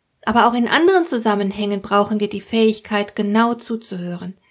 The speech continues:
Im geschäftlichen Kontext zum Beispiel. Wir müssen unseren Kunden, Kollegen, Vorgesetzten und so weiter gut zuhören, um gut mit ihnen kooperieren zu können. Auch Geschäfte basieren auf zwischenmenschlichen Beziehungen.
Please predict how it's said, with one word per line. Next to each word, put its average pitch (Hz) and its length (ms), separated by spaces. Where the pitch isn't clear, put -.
Im 240 120
geschäftlichen 294 640
Kontext 294 520
zum 202 140
Beispiel. 190 480
Wir 220 100
müssen 254 300
unseren 233 420
Kunden, 254 480
Kollegen, 240 540
Vorgesetzten 214 840
und 214 160
so 208 140
weiter 202 300
gut 330 280
zuhören, 220 640
um 240 220
gut 339 240
mit 202 160
ihnen 214 240
kooperieren 302 680
zu - 160
können. 190 380
Auch 226 240
Geschäfte 294 520
basieren 202 540
auf - 160
zwischenmenschlichen 196 840
Beziehungen. 196 680